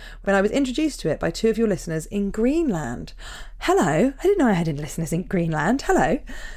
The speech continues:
It's really great hearing the diverse range of guests you've had on and the listener emails, and I found myself identifying with a lot of what's being said.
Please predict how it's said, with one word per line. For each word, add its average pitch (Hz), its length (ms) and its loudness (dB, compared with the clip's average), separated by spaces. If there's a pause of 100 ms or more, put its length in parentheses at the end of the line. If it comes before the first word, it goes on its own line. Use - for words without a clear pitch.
(200)
It's 226 200 0
really 277 160 4
great 208 260 4
hearing 190 300 2
the 185 40 0
diverse 196 380 0
range 170 300 -2
of 165 100 -8
guests 151 280 -4
you've 175 100 -4
had 156 120 -2
on 151 200 -4
and 165 120 -2
the 165 60 0
listener 180 240 -2
emails, 151 460 -2
and 170 100 -2
I 160 80 0
found 190 300 0
myself 165 320 -4
identifying 156 560 -4
with 156 100 -6
a 170 40 0
lot 180 260 2
of 143 120 -8
what's 156 160 -6
being 147 220 -4
said. - 300 -6